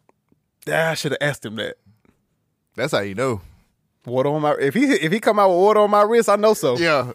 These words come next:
Speaker 2: yeah,
Speaker 1: <laughs>
Speaker 2: yeah.
Speaker 1: But, you know, he go down to the hallway and they start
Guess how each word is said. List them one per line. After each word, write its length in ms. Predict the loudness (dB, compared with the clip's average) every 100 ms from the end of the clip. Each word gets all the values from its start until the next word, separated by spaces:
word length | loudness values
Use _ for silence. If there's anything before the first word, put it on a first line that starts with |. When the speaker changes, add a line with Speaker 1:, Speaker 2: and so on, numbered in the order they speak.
| -2
Speaker 2:
yeah, 480 | 2 4 4 2 2 2 2 0 0 -2 -4 -10
Speaker 1:
<laughs> 400 | -10 _ _ _ -8
Speaker 2:
yeah. 220 | -6 -6 -14 -20 _ _ _ _ _ -10
Speaker 1:
But, 320 | -4 -2 -4
you 120 | -8
know, 280 | -8 -6 -8 _
he 140 | -6
go 160 | 0 2
down 240 | 2 0
to 60 | -2
the 80 | 0
hallway 420 | 0 0 0 -2
and 100 | -2
they 80 | -2
start 360 | 0 0 0